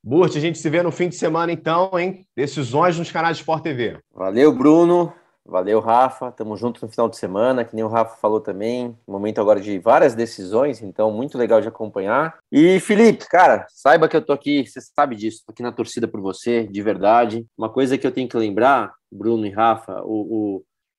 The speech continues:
Speaker 2: o Felipe, cara, se tivesse, vamos dizer assim,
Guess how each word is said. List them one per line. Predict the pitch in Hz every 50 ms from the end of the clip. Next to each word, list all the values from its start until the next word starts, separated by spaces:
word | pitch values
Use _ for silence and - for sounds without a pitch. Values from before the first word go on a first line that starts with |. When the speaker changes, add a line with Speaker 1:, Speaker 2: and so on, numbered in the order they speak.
| _ _
Speaker 2:
o | 120 110
Felipe, | - - 127 117 107 131 160 170 - - 107
cara, | - - 98 92 95
se | - - 123 117
tivesse, | - - 117 131 135 - - - 131 120 113 107 101 92 87
vamos | 95 104 107 107
dizer | 98 107
assim, | 104 - - - 107 98 95 92 90